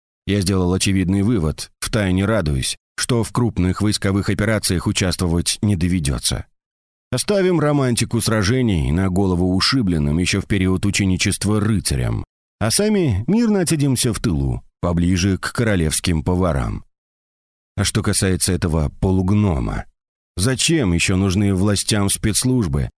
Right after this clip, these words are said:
если не для устранения неугодных и опасных личностей? Кстати, насчет порталов, которыми так портят жизнь нашим тылам вражеские чародеи. Есть кое-какие мысли о том, как они получили подобное преимущество,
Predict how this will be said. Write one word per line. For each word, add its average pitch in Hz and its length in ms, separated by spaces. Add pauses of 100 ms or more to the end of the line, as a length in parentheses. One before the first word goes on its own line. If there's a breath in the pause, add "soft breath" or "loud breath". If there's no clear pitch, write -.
если 127 340
не 156 160
для 165 200
устранения 180 600
неугодных 156 680
и 175 40
опасных 147 500
личностей? 71 720 (1120)
Кстати, 123 640 (120)
насчет 110 380
порталов, 117 580
которыми 87 420
так 92 240
портят 95 340
жизнь 90 320
нашим 92 340
тылам 104 320
вражеские 90 640
чародеи. 76 720 (600)
Есть 202 260
кое-какие 175 600
мысли 135 520
о 71 220
том, 101 400
как 127 360
они 65 240
получили 85 420
подобное 82 480
преимущество, 92 840